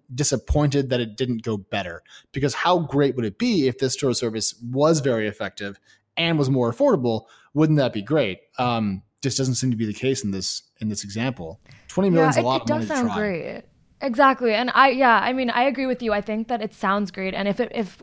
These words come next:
Speaker 2: if we can make mental health care more cheaper and more accessible, exactly like you said, why not try?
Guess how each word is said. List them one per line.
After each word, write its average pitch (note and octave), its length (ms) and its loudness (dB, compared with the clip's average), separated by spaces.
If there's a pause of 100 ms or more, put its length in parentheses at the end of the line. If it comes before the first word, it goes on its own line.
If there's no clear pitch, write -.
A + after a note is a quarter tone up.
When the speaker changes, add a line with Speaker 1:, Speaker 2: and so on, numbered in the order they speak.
(120)
Speaker 2:
if A3+ 100 -6
we B3+ 80 -4
can C4+ 140 -4
make A#3 180 -2
mental G3+ 420 -2 (120)
health G3+ 340 -2
care F#3 220 -4
more F#3+ 480 -2 (260)
cheaper C4+ 400 2
and G#3 180 2
more G3+ 120 0
accessible, F#3+ 400 -4
exactly F#3 340 -4
like F3 160 -4
you F3+ 60 -4
said, E3+ 280 -6
why F#3 220 0
not F3+ 220 -4
try? G3 540 0